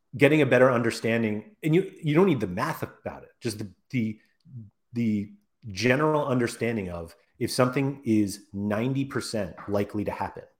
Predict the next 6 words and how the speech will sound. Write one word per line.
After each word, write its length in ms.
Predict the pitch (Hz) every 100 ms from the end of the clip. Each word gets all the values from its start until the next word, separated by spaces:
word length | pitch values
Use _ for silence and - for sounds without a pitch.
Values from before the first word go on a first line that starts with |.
| _ _ _ _ _ -
and 80 |
it 260 | 110 90 87
doesn't 340 | - 123 120
happen, 320 | - 120 - - - _ _ _ _ _ _ _ _ _ _ _ _ _ _ _ _ - - _ _ _ _ -
that's 160 | 107
okay. 260 | 127 170